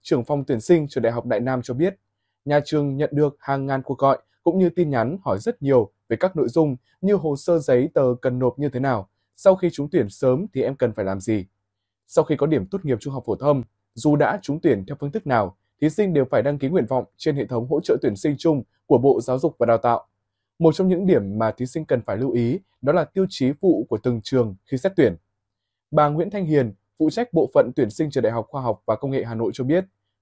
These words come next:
trường dành tám mươi lăm phần trăm chỉ tiêu cho phương thức xét tuyển sớm. Hiện nay đã có hơn một nghìn sáu trăm hồ sơ đủ điều kiện, nên nhà trường áp dụng tiêu chí phụ là thứ tự nguyện vọng đăng ký của thí sinh trên hệ thống. Rút kinh nghiệm từ năm ngoái, các thí sinh đôi khi quên mất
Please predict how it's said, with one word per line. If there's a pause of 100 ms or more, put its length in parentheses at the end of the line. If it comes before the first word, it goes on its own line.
trường
dành
tám
mươi
lăm
phần
trăm
chỉ
tiêu
cho
phương
thức
xét
tuyển
sớm. (460)
Hiện
nay (200)
đã
có
hơn
một
nghìn
sáu
trăm
hồ
sơ
đủ
điều
kiện, (300)
nên
nhà
trường
áp
dụng
tiêu
chí
phụ (140)
là
thứ
tự
nguyện
vọng
đăng
ký
của
thí
sinh
trên
hệ
thống. (960)
Rút
kinh
nghiệm
từ
năm
ngoái, (180)
các
thí
sinh
đôi
khi
quên
mất